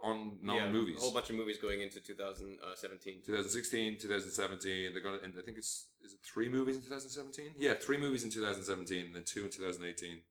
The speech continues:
Speaker 1: another one in two thousand nineteen. So, God only fucking knows.
Speaker 2: Yeah. Well, I mean, they, they, they can afford to. I mean, they've got a massive library. They can pretty much,
Speaker 1: Yeah.
Speaker 2: they can keep going forever. <laughs>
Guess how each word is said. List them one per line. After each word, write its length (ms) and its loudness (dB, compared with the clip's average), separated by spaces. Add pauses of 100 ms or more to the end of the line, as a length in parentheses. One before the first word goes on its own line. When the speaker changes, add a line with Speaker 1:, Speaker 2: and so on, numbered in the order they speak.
(120)
Speaker 1:
another 220 -6
one 100 -6
in 60 -12
two 80 -4
thousand 160 -4
nineteen. 380 -10
So, 360 -10 (680)
God 180 8
only 160 2
fucking 260 -2
knows. 220 -10 (180)
Speaker 2:
Yeah. 280 -4 (520)
Well, 240 6
I 60 10
mean, 240 6 (340)
they, 240 -2
they, 160 -2 (160)
they 120 0
can 140 -2
afford 340 0
to. 160 -2
I 40 -2
mean, 140 -2
they've 140 -6
got 120 0 (140)
a 40 -8
massive 400 -4
library. 360 0
They 100 4
can 140 -2
pretty 200 -2
much, 460 -4
Speaker 1:
Yeah. 160 12
Speaker 2:
they 100 10
can 140 6
keep 200 -2
going 200 4
forever. 380 4 (220)
<laughs> 100 10